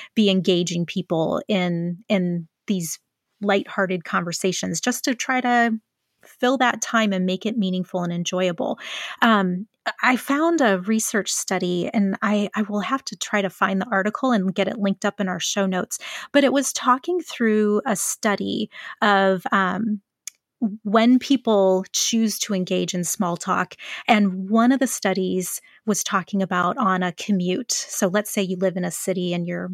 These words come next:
riding a bus or a train, and most of the people surveyed said they do not want strangers talking to them.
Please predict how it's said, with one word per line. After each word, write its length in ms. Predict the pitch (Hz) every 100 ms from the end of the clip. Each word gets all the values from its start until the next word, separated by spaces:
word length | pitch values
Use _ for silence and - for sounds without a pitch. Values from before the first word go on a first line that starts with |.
| 180
riding 280 | 208 180 175
a 80 | 180
bus 320 | 160 175 - 180
or 60 |
a 60 | 175
train, 380 | - 185 180 180 - - - -
and 480 | 226 220 214 214 - 226 -
most 420 | 220 233 302 -
of 60 |
the 40 | 359
people 240 | 339 320
surveyed 380 | 277 220 185 175
said 460 | - 190 180 175 180 _ _ - 202
they 200 | 226 214
do 240 | 233 - 214
not 360 | 190 208 220
want 320 | 220 220 196 -
strangers 460 | - 202 190 175
talking 340 | - 175 - 165
to 140 | -
them. 240 | - 247